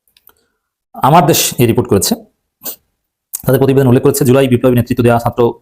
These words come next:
জনতার নতুন একটি রাজনৈতিক দল আত্মপ্রকাশ করতে যাচ্ছে। দল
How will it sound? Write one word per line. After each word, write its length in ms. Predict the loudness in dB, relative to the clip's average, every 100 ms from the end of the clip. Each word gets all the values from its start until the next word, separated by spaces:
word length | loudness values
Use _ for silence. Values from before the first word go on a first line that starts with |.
| _
জনতার 280 | -4 -2 -2
নতুন 280 | 0 0 -2
একটি 140 | -2 -2
রাজনৈতিক 280 | -2 -2 -2
দল 120 | -2
আত্মপ্রকাশ 300 | -2 -6 -6
করতে 120 | -2
যাচ্ছে। 240 | -4 -2 -2
দল 160 | -2